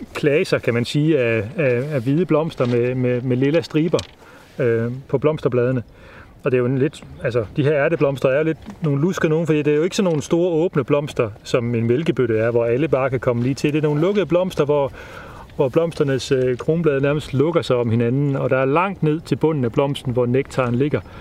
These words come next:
Så man skal altså som bi have en ret lang tunge for at komme derned. Og, og den her guldmurbi, øhm, den, øh, den er som sagt kun en, en centimeters penge lang, lige knap måske, men det er tungen altså også.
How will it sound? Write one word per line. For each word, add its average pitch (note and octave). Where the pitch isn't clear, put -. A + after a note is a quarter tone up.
Så -
man C#3
skal -
altså A#2
som B2
bi F#3
have D3
en C3+
ret D3
lang C#3
tunge F3+
for C3
at B2+
komme B2
derned. C#3
Og, C3
og D#3+
den E3+
her E3
guldmurbi, E3+
øhm, B2
den, D#3+
øh, C3
den D#3+
er D3
som C3
sagt D3
kun D#3+
en, C3+
en B2
centimeters A#2
penge D3+
lang, D#3
lige C#3+
knap D3+
måske, D3
men C3
det E3
er E3
tungen E3+
altså C#3+
også. D3+